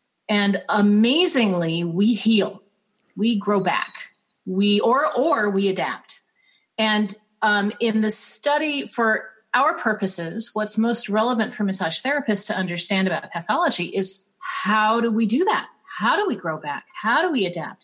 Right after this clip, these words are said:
How does the body change when we have a bacterial infection or when we have a genetic malfunction?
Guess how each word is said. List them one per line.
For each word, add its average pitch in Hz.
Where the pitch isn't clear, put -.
How 226
does 381
the 247
body 180
change 226
when 196
we 196
have 180
a 180
bacterial 160
infection -
or 147
when 160
we 165
have 165
a 156
genetic 175
malfunction? 165